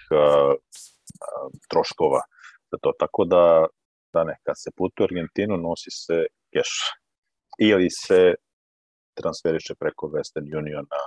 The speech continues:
pa se podiže keš u njihovim, a, ekspoziturama. Ali kreditne kartice nikako. I kad se nose dolari, a,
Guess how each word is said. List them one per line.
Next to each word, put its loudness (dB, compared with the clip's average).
pa -2
se -14
podiže -10
keš -10
u -14
njihovim, -18
a, -8
ekspoziturama. -20
Ali -2
kreditne 0
kartice -6
nikako. -2
I 2
kad 4
se 0
nose 2
dolari, 2
a, 0